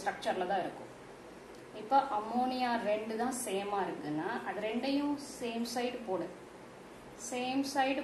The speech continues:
போட்டீங்கன்னா அது வந்து என்ன அயான்? என்ன அயான்?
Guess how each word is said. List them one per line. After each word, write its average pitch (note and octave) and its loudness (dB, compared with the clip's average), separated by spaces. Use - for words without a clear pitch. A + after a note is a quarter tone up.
போட்டீங்கன்னா A#3 0
அது G3+ -4
வந்து G3+ 2
என்ன G#3+ -2
அயான்? G3 4
என்ன A3 -2
அயான்? A3+ 6